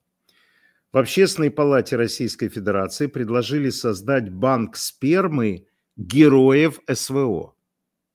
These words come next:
Именно героев С В О. Не С В Ошников. Помните, мы говорили, что, ну, это нормально, такое может быть, но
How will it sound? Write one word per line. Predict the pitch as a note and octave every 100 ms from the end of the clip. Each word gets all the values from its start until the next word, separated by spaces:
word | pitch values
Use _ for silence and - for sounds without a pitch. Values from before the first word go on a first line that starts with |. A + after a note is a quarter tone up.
| _ _ _ _
Именно | D#3+ F3+ F3+ F3+
героев | C3 B2 E3 D#3 E3 F#3 D3 G#2 E2 -
С | G2+ -
В | G2+
О. | F#2+ D#2 D2+ _ _ _ _
Не | C3+ E3 G3
С | F#3+ F3+
В | G3
Ошников. | G#3+ G3+ D3 - G2+ - F2+
Помните, | - G#3+ A3+ -
мы | B2 C#3 A2 - _ _
говорили, | G2+ C#3+ D3+ D3+ C3 G2+
что, | F2+ - - F#2+ F#2 E2 _ _ _ _
ну, | G2+ B2 A2+
это | A2+ A2+ A2 G2+ F#2+ F#2 F2+
нормально, | G#2+ A#2 D3+ G#3+ F3 G2+
такое | G2+ - A2+
может | G2+ G#2+ G2 F#2+
быть, | A2 G3+ - -
но | B2+ A#2+